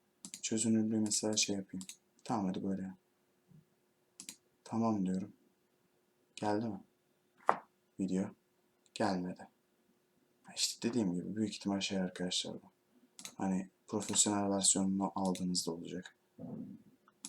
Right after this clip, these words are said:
Gördüğünüz gibi Droid Cam dedim. Çözünürlük özelliği, çıkış yapma, herhangi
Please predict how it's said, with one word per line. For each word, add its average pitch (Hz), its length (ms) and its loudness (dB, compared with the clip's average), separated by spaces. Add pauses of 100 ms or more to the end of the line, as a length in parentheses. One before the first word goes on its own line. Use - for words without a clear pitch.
(100)
Gördüğünüz 90 280 0
gibi 95 200 -6
Droid 92 280 0
Cam 92 280 -2 (140)
dedim. 95 300 -4 (2000)
Çözünürlük 95 680 -2
özelliği, 95 1040 -2 (140)
çıkış - 300 -6
yapma, 98 240 -6
herhangi 98 420 -6